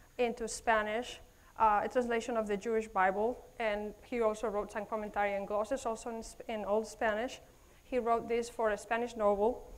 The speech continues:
and it's interesting to look at how, uh, Moshe Aragel, uh,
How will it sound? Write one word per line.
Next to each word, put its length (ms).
and 320
it's 160
interesting 400
to 80
look 260
at 200
how, 600
uh, 580
Moshe 220
Aragel, 800
uh, 240